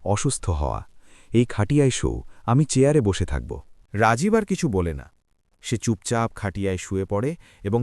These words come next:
প্রথমবারের মতো তার ঠোঁটে একটি হালকা হাসি ফুটে ওঠে।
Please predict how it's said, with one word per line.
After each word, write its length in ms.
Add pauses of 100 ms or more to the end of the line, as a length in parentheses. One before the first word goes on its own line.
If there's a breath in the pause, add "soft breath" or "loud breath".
প্রথমবারের 640
মতো 300 (220 soft breath)
তার 220
ঠোঁটে 340
একটি 200
হালকা 400
হাসি 320
ফুটে 280
ওঠে। 240